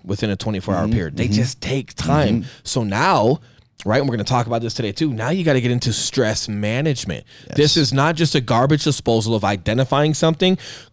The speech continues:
Speaker 1: go rock out at the gym, and then, "All right, cool, I'm done." No, some of these stressors are gonna carry from day to day to day to day because they take a lot longer. So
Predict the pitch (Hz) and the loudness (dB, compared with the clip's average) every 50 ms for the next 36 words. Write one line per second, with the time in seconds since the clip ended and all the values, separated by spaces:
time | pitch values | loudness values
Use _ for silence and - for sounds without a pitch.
0 | _ - 117 123 139 143 147 143 147 156 - 160 147 147 147 147 - 131 120 143 | _ 0 2 4 6 6 6 4 4 2 4 4 4 4 4 4 2 0 2 4
1 | 151 160 165 160 139 113 - - - 160 170 151 131 - - 196 196 170 156 143 | 4 4 4 4 2 0 -2 0 2 4 4 4 2 2 4 4 6 6 6 4
2 | 127 117 165 165 151 123 104 127 165 202 180 113 90 - - - - - _ _ | 4 2 2 2 2 2 2 2 4 4 2 2 -2 -6 -14 -20 -20 -20 _ _
3 | - - - - 143 156 180 196 190 - - 214 208 - - - - 190 175 202 | -8 -2 2 4 4 6 4 2 2 0 0 0 0 0 -2 0 2 2 2 2
4 | 196 - - 123 110 110 110 - - - _ _ _ _ _ _ _ _ _ _ | 2 0 0 0 0 0 -2 -4 -6 -8 _ _ _ _ _ _ _ _ _ _
5 | _ _ _ _ - 110 117 107 123 123 120 110 - - 123 123 135 143 139 - | _ _ _ _ 0 0 2 2 2 0 0 0 -2 0 2 4 2 2 2 0
6 | 117 107 95 - 101 107 117 127 131 135 117 113 110 113 120 123 120 107 104 104 | -2 -2 0 0 2 2 2 2 2 2 0 2 0 0 2 2 0 0 0 0
7 | 107 117 110 104 90 92 101 127 147 143 139 - 131 120 - 127 127 - - 139 | 0 0 -2 -2 0 0 0 0 -2 -4 -2 -2 -2 0 0 -2 -4 -2 -4 -4
8 | 135 - 143 147 147 - - 135 147 170 196 185 - - - 113 110 101 | 0 0 2 2 2 2 2 2 2 4 4 2 0 0 2 2 2 0